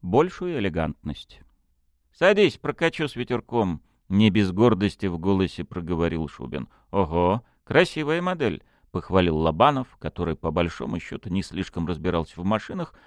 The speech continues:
но точно знал, что для любого автовладельца похвала его машине звучит как песня для души.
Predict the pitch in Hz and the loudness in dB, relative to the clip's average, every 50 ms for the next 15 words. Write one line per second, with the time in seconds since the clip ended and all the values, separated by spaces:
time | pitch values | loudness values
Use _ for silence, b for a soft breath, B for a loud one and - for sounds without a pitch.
0 | b b b b - 156 165 - 220 233 - - 190 196 180 135 120 135 147 170 | b b b b 0 0 2 4 4 4 4 2 0 2 2 4 4 4 4 4
1 | 160 - - 127 110 90 101 104 101 101 101 92 92 98 90 85 87 87 85 - | 2 0 -4 -4 -2 2 4 4 6 6 4 4 6 4 6 6 6 4 4 2
2 | - - 85 85 90 92 95 95 170 175 160 - - - - - 90 - - 85 | -2 -6 -2 0 0 0 0 0 -2 -6 -6 -8 -12 -12 -10 -8 -10 -6 0 0
3 | 90 90 104 120 113 95 85 85 82 82 82 78 - - 90 110 107 92 85 78 | 2 4 4 4 4 4 2 2 2 2 0 -2 -4 -6 -4 -2 -2 -2 -2 -2
4 | 82 82 - - 110 - - - 92 - - - - 85 87 87 - - 85 82 | -4 -4 -4 -6 -10 -8 -6 -8 -8 -8 -8 -8 -4 -4 -4 -4 -4 -4 -6 -6
5 | 80 78 82 73 58 85 82 - - - 85 - | -6 -6 -8 -8 -8 -10 -10 -10 -8 -8 -8 -8